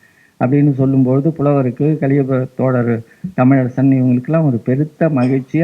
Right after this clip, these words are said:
அப்படி ஒரு இணக்க உணர்ச்சி வந்துகிட்டு இருந்த காலத்துல ஈழச்சிக்கல் ஒரு பெரிய பாதிப்பு. தமிழகத்தினுடைய அரசியல்ல அயலுறவு அரசியல், அண்டை தேசங்களுடைய அரசியல் பற்றியான புரிதலே இல்லாத வளர்ச்சி. செயல் அளவுல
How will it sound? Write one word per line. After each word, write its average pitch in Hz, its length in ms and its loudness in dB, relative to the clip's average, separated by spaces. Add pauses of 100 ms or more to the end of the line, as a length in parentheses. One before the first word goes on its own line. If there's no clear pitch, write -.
(100)
அப்படி 175 300 -2
ஒரு 143 440 2
இணக்க 190 400 0
உணர்ச்சி 151 480 0
வந்துகிட்டு 151 360 4
இருந்த 139 360 0
காலத்துல 123 800 0 (1120)
ஈழச்சிக்கல் 196 600 0
ஒரு 120 160 2
பெரிய 113 340 -2
பாதிப்பு. 87 460 -6
தமிழகத்தினுடைய 170 640 2
அரசியல்ல 165 880 0
அயலுறவு 156 640 2
அரசியல், 147 680 -2 (420)
அண்டை 170 340 2
தேசங்களுடைய 147 580 2
அரசியல் 151 420 0
பற்றியான 135 420 0 (100)
புரிதலே 170 500 2
இல்லாத 175 500 2
வளர்ச்சி. 151 640 -2
செயல் 160 260 2
அளவுல 180 380 2